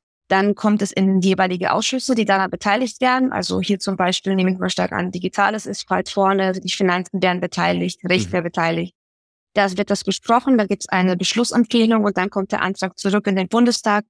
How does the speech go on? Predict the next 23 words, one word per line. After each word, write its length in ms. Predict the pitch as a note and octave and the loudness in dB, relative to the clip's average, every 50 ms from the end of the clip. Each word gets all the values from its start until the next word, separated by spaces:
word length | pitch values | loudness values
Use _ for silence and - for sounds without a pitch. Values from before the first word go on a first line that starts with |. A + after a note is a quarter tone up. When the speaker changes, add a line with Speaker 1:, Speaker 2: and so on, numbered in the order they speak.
| _ _ _ _ _ _ _ _ - | _ _ _ _ _ _ _ _ 0
Speaker 1:
und, 320 | G3 G3 F#3+ F#3+ F#3 - - | 0 2 2 2 0 -2 0
ähm, 300 | G3 F#3+ F#3 F#3 F#3 F#3 - | 0 2 2 2 0 -2 -4
wird 380 | - F3+ F#3 G3 F#3+ F#3+ - - | -6 -2 0 0 0 0 -2 -2
da 140 | F3 F3 | 0 0
dann, 340 | F3 F3+ F3 E3+ F3 F3 F3 | 0 0 0 -2 -2 -4 -4
äh, 280 | G3 F3+ F3 - - - | -6 -6 -6 -4 -4 -2
entweder 320 | - F3+ - F#3 F3+ F3 | -2 -2 0 0 0 0
positiv 520 | - - F#3 F3+ - F#3 - - F3 E3 - - - | 0 0 -2 0 0 -2 -2 0 -2 -2 -2 -6 -6
oder 240 | - F3 E3+ E3 | -4 -2 0 0
negativ 460 | E3 D#3+ D#3 D#3+ D#3 - - E3+ - - | 2 2 0 0 -2 -4 -6 -10 -8 -6
beschieden. 400 | F3 D#3+ - - D3+ D3+ D#3+ E3 | -4 -2 -2 0 -2 -2 0 0
Meistens 380 | F#3 G3 G3+ - G3 F3+ - | 0 0 0 -2 -6 -6 -2
negativ, 580 | - G#3 G3+ G#3+ G#3+ G#3+ - G3+ G3+ G3 - - | -2 0 2 2 0 0 -2 -4 -4 -4 -4 -2
wenn 140 | - F#3 F3 | -2 -2 -2
es 160 | F3+ - - | -2 -2 0
nicht 200 | F3+ E3+ E3 - | -2 -2 -2 -2
von 120 | - E3+ E3+ | -4 -2 -2
der 120 | E3+ E3 | 0 -2
Regierung 400 | E3+ E3 - E3 D#3+ D3 D3 E3+ | -2 0 0 0 0 0 -2 -6
kommt. 320 | - - E3 - - - | -4 -4 -4 -4 -4 -8
So 200 | - - - E3+ | -8 -4 -2 0
ist 200 | G2+ D#3+ - - | 0 -2 -2 -4
das. 140 | - - - | -6 -8 -6